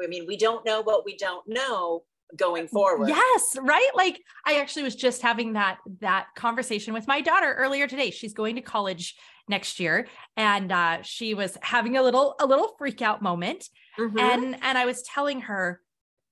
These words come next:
Speaker 2: "You can only prepare so much. You will never feel fully prepared because you haven't experienced this yet."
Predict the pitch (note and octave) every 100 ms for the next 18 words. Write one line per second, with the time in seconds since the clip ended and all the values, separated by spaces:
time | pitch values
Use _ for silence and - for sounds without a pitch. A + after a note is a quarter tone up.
0 | _ - G3 C4 A#3+ A#3+ A3 A#3 C4+ C4
1 | A#3 G#3 G#3+ G#3+ A3+ G#3+ G3 G#3 G3+ G3+
2 | G#3+ A3 B3+ B3+ A3 - E3 - E3+ D#3+
3 | D#3 D#3+ E3 E3 G#3+ G3 G3+ G#3+ F3+ A3+
4 | A3+ B3 A#3 A3 - A3 G#3 G#3 G#3 -
5 | G3+ - - E3 F#3+ - -